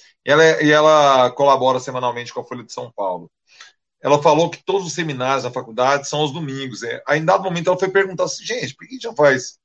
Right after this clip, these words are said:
seminário meio de semana, assim, né? Porque a gente já tá em aula aqui e tal." "Não, porque meio de semana a gente trabalha."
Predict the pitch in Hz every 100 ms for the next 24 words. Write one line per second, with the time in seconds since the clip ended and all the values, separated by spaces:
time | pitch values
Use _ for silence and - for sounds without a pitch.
0 | _ _ _ - - 156 147 143 143 139
1 | 139 143 135 139 120 139 151 127 113 -
2 | 147 123 - 120 107 127 135 139 139 135
3 | 139 135 139 170 - 139 139 131 - _
4 | _ _ 170 - 110 107 - 120 123 123
5 | 139 156 123 117 104 -